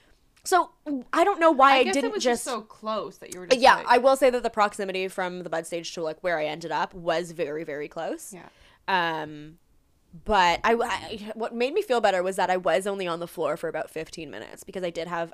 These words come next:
Speaker 1: um, uh, like, a timestamp of me calling him and he didn't answer.
Speaker 2: Yeah.
Speaker 1: And it was only fifteen minutes until he found me. So,
Speaker 2: Yeah.
Speaker 1: <laughs> so that makes me feel a little bit better.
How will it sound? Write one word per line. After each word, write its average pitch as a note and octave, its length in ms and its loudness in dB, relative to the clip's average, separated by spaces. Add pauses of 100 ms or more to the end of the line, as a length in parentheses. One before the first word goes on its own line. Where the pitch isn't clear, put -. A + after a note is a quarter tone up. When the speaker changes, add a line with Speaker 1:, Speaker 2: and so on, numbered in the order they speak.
(100)
Speaker 1:
um, D#3 420 -10 (720)
uh, D3 260 -8
like, D#3 160 -10
a D3+ 60 -8
timestamp D#3 600 -12
of D3 320 -10 (400)
me F#3 140 -10
calling F3+ 480 0
him C#3+ 280 -14
and D3+ 100 -10
he E3 80 -12
didn't D#3 200 -8
answer. G#2 460 -10
Speaker 2:
Yeah. D#3+ 160 -8 (380)
Speaker 1:
And F#3 100 -4
it D3+ 60 -6
was F#3+ 100 -4
only E3+ 160 -6
fifteen F#3 340 -8
minutes D3+ 200 -10
until D#3+ 160 -12
he D#3+ 80 -14
found B2+ 500 -14
me. - 180 -20
So, A3 120 -14
Speaker 2:
Yeah. F#3+ 220 0
Speaker 1:
<laughs> - 600 -10
so A#3+ 160 2
that C#4 260 12
makes G#3 200 -2
me G3 80 -6
feel F3 200 0
a - 40 -2
little C#3 160 -6
bit C3 120 -12
better. B2 360 -12